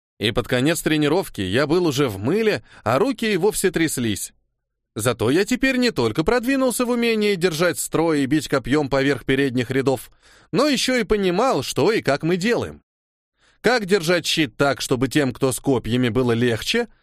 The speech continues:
как помочь им выдернуть свое оружие в случае неудачной атаки, и, в свою очередь, как бить, чтобы не помешать тому, кто прикрывает тебя и себя, удерживая тонкий лист стали между собой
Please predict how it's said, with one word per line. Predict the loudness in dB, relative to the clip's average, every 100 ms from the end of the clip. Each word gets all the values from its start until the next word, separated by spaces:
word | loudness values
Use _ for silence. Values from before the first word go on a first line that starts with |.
| _ _
как | 0 0 0
помочь | 0 2 0 0
им | 0
выдернуть | 0 2 0 0 -2
свое | 0 2 2 2
оружие | 2 0 0 -2
в | -2
случае | -2 -2 0 0
неудачной | 0 2 0 0 -2 -2
атаки, | 0 -2 0 -2 -4 _ -20 -14 -2
и, | 0 0
в | 0
свою | 0 0 2
очередь, | 0 0 -2 -2 -6
как | -2 0 0 0
бить, | 0 0 -2
чтобы | -2 -2 0
не | 0
помешать | 0 0 2 0 -2
тому, | -2 0 0 -2
кто | -2 0
прикрывает | 0 0 0 2 0 0
тебя | -2 0 2 0
и | -2
себя, | -4 -2 0 0 -6 _
удерживая | -4 0 0 0 0 2 0
тонкий | 0 0 0 0 2
лист | 0 -2 -8
стали | -2 0 2 0
между | 0 0 0 -2
собой | 0 0 0 0 -2